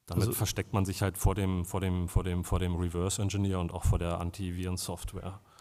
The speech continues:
Speaker 2: Das heißt also, da war schon mal klar, also nächster Datenpunkt, äh, es handelt sich offensichtlich um eine sehr ungewöhnliche Malware.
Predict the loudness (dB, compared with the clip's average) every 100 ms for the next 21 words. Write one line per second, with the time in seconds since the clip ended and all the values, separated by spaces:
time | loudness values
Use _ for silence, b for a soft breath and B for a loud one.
0 | b b b b b b _ _ -14 -4
1 | 0 2 2 0 2 2 2 0 -4 6
2 | 6 8 8 6 6 6 8 6 4 4
3 | 4 4 4 4 4 6 6 6 0 0
4 | 2 2 -2 2 2 2 -2 -2 0 0
5 | 0 0 0 4 4 4 4 4 4 4
6 | 2 2 2 2 0